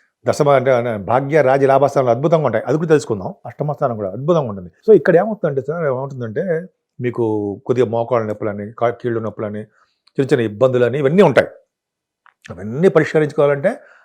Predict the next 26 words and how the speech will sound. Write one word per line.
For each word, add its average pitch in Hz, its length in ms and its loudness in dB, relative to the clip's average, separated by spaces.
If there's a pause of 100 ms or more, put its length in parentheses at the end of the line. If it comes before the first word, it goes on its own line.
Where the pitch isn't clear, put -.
(180)
ఆంజనేయ 147 340 4
స్వామి 123 220 0
పూజలు 131 200 -2
చేసుకోవాలని 127 480 0
చెప్పి 147 160 -4
మనం 156 100 0
ఎప్పటి 127 260 -2
నుంచో 143 220 -2
అనుకుంటున్నాం, 131 460 -4
చేసుకుంటున్నాం 131 420 0
కూడా, 87 180 -6 (180)
కరెక్టే. 110 340 -8 (280)
శుక్రుడు 160 800 -2
మీకు 135 280 -4
అత్యంత 165 280 -4
రాజకారకుడు 143 600 -2
ఎవరు? 135 120 -4
శుక్రుడు 139 460 0 (400)
ఎగ్జాల్ట్ 143 360 0
ఇప్పుడు 196 200 0
నుంచి 147 200 2
చాలా 113 100 6
బాగుంది. 92 280 -6 (440)
ఫోర్త్ 196 220 -2
హౌస్ 165 260 0
లార్డ్ 165 320 0